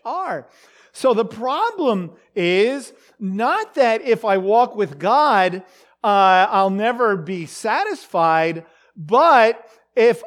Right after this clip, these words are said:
I ha-, have made a commitment to the Lord, but I stick with the deeds of the flesh, yes, the bad news is you will never be satisfied, okay? In other words, if you want, if you're a believer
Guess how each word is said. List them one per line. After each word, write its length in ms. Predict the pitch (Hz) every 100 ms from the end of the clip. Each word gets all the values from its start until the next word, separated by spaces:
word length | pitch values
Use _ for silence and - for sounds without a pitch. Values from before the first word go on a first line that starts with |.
| -
I 480 | 214 277 294 285 262
ha-, 240 | 247 269
have 200 | 214 196
made 180 | 226 226
a 60 |
commitment 420 | 208 214 262 277 208
to 60 |
the 100 | 208
Lord, 580 | 202 220 302 302 214 185
but 160 | 196 220
I 260 | 208 202
stick 600 | 196 - - - 403 -
with 360 | 311 294 320 320
the 60 |
deeds 360 | 214 311 339 233
of 60 | 214
the 80 | 233
flesh, 640 | - 381 349 311 - - - _ _ _
yes, 600 | 175 202 214 135 - - _ _ -
the 80 | 156
bad 420 | 196 208 254 180
news 300 | 220 226 170
is 540 | 180 135 117 - - _ _ _ _ _ _
you 140 | - 165
will 140 | 160
never 320 | 165 185 156
be 140 | 147 165
satisfied, 640 | - 131 107 - 113 - _ _ _ _
okay? 460 | 143 139 170 240 339 - _ _ _
In 100 | 220
other 160 | 392 427
words, 400 | 277 220 220 - -
if 180 | 254
you 320 | 202 349 554 480
want, 280 | 302 254 254
if 220 | 233 214
you're 320 | 240 311 466
a 40 | 294
believer 640 | 233 190 190 123 104 _